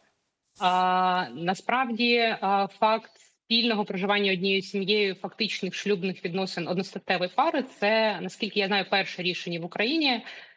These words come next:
А, ми не можемо говорити про прецедент, тому що в Україні нем-, немає прецедентного права, але тим не менше це рішення дасть можливість,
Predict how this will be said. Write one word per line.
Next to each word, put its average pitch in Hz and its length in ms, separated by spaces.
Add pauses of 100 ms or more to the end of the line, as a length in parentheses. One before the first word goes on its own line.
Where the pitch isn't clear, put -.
(140)
А, 185 380
ми 202 120
не 262 80
можемо 254 300
говорити 208 360
про 208 240
прецедент, 202 640
тому 185 200
що - 180
в - 20
Україні 180 380
нем-, 196 240
немає 190 440
прецедентного 175 800
права, 285 460
але 208 240
тим 254 280
не 214 80
менше 226 560
це 208 220
рішення 202 600
дасть 185 340
можливість, 190 760